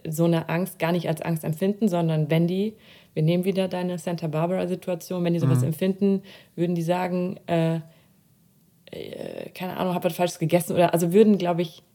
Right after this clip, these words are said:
Speaker 2: eher eine
Speaker 1: Ja, klar.
Speaker 2: Ausrede finden, als sich ein bisschen mit sich selbst zu beschäftigen,
Speaker 1: Mhm.
Speaker 2: ähm, und die Sache auch zu kommunizieren. Also ich hab, glaub ich,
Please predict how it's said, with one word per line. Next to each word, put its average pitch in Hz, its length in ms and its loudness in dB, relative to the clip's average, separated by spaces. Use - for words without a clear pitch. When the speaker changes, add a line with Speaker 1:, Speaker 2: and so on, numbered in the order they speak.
Speaker 2:
eher 175 160 2
eine 196 100 4
Speaker 1:
Ja, - 60 0
klar. - 100 8
Speaker 2:
Ausrede 165 500 2
finden, 165 420 -2
als 165 220 -4
sich 170 160 -6
ein 170 80 2
bisschen 190 340 2
mit 170 140 -2
sich 160 140 -2
selbst 165 260 -4
zu 180 100 -8
beschäftigen, 175 760 -4
Speaker 1:
Mhm. 131 360 0
Speaker 2:
ähm, 170 520 2
und 165 180 -4
die 165 80 -2
Sache 165 320 -2
auch 165 220 -4
zu 170 120 -8
kommunizieren. 165 840 0
Also 165 160 0
ich 170 120 -2
hab, 220 140 0
glaub 190 220 0
ich, - 240 -6